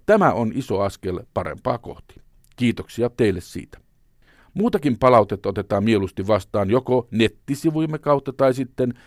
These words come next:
sähköpostitse osoitteeseen yle piste radio yksi at yle piste fi.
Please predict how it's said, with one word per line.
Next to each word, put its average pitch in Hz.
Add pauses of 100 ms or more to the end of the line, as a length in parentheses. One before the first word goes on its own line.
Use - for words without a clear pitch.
(120)
sähköpostitse 143 (300)
osoitteeseen 104 (200)
yle 107
piste -
radio 120
yksi 160
at 127 (140)
yle 117
piste 101
fi. -